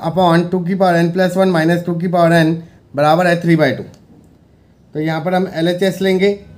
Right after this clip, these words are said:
टू की power n as it is, यहाँ पर हम property लगाएंगे कि अगर a की power m minus n हो तो आपका बन जाता है a की power m upon a की power n। तो इसी property को यहाँ पर अप्लाई करेंगे,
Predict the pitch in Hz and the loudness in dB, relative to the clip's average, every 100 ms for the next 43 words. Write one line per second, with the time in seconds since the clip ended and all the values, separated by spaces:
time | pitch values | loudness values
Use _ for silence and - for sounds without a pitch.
0 | - - - - - - - - - - | -20 -20 -20 -20 -20 -20 -20 -20 -20 -20
1 | - - - - - - - - - - | -20 -20 -20 -20 -20 -20 -20 -20 -20 -4
2 | 185 170 220 202 190 190 190 196 170 165 | -4 -2 0 2 4 4 4 4 4 2
3 | 170 202 196 - - - - - 151 160 | 4 4 2 -10 -20 -20 -20 -6 -2 0
4 | 170 196 180 175 160 196 190 180 180 170 | 2 2 2 0 2 4 4 4 4 4
5 | 170 175 175 175 156 170 190 175 180 175 | 2 0 -4 -4 -2 2 2 2 0 0
6 | 202 180 165 160 175 175 180 196 202 185 | -2 0 2 4 2 0 0 2 2 2
7 | 165 175 180 180 175 165 165 160 160 165 | 2 2 2 2 4 4 2 0 0 -4
8 | - - 147 151 170 180 160 156 175 175 | -16 -18 -10 -6 -2 0 2 2 0 0
9 | 160 151 175 165 160 160 170 160 151 156 | -4 -4 -4 2 2 4 2 0 0 -2
10 | 165 151 143 156 143 135 113 95 - - | -2 -4 -4 -2 0 2 -2 -6 -16 -20
11 | _ _ - 156 165 190 170 156 160 160 | _ _ -6 -4 -2 0 0 0 0 0
12 | 165 151 151 147 160 175 185 185 190 | 0 0 -2 0 0 2 2 2 0